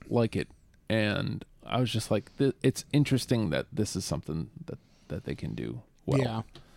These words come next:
Speaker 1: So, all right. Into the trash it goes, though. <laughs> James?
Speaker 2: I'm gonna finish out the Drops of Jupiter album. Finally. <laughs>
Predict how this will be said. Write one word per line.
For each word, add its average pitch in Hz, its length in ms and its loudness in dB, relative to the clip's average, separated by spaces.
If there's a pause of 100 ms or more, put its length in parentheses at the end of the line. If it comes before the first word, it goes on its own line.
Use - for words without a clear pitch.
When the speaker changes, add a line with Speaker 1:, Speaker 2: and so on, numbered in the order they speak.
(680)
Speaker 1:
So, - 140 -12
all 147 100 0
right. 113 300 0 (520)
Into 135 200 4
the 123 80 2
trash 123 360 4
it 107 100 -2
goes, 113 360 4
though. 107 300 4 (380)
<laughs> 247 320 4 (1080)
James? 107 680 -2 (920)
Speaker 2:
I'm 143 60 2
gonna 123 140 4
finish 165 420 2
out 139 220 2
the 127 60 -2
Drops 113 300 0
of 104 120 -4
Jupiter 120 380 2
album. 98 340 0 (880)
Finally. 90 460 -2 (360)
<laughs> - 40 0